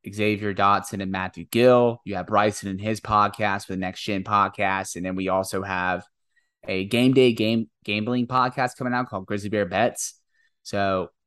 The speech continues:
it, it's definitely an exciting time to be a Grizzlies fan, and we wanna reflect that through our work. So check out the blog on, on, uh, online at grizzly bear blues dot com.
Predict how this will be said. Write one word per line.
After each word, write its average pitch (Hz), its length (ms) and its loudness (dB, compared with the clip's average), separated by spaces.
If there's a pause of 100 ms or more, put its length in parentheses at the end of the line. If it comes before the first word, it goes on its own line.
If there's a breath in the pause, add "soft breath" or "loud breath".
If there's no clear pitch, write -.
(200)
it, 104 260 0
it's 117 180 -2
definitely 127 520 2
an 92 80 -6
exciting 110 420 -2
time 107 380 -2
to - 80 -18
be 104 140 -4
a 101 40 -4
Grizzlies 101 400 -4
fan, 110 260 -4
and 95 60 -4
we 98 120 -4
wanna 101 200 -4
reflect 95 440 -4
that 104 240 -2
through 104 160 -4
our 90 120 0
work. 127 340 0 (500)
So 95 260 -4
check 98 240 -6
out 98 120 -2
the 95 80 -8
blog 95 280 -2
on, 95 300 -4 (120)
on, 90 320 -6
uh, 85 340 -8 (360)
online 113 480 4
at 95 100 -4
grizzly 104 220 -6
bear 104 160 0
blues 98 240 -4
dot 85 180 -8
com. 101 360 0